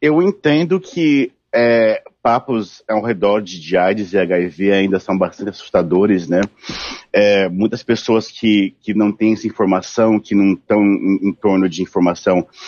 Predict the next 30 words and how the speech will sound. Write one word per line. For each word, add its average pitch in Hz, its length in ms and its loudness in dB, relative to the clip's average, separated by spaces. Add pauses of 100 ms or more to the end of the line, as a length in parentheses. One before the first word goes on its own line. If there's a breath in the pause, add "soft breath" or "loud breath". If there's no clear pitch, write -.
(200 loud breath)
é, 90 240 2
elas 101 260 -2
têm 120 300 2
esse 120 220 -2
medo 104 360 2
muito 117 460 2
grande 104 440 0
e 135 280 0 (480)
durante 131 380 0
muito 143 480 4
tempo 139 340 0
era 143 120 2
um 151 40 0
medo 135 220 2
real 120 500 2
mesmo, 85 580 -4 (600)
né? 92 180 0
Não, 101 280 2
não 101 200 0
é 101 120 2
um, 110 120 2
um 107 240 2
medo 101 360 2
que 104 200 -2
é, 92 300 2 (400 soft breath)
que - 80 -2
é 107 60 -2
sem 107 240 -2
fundamento, 98 760 0 (380 soft breath)
mas 104 580 2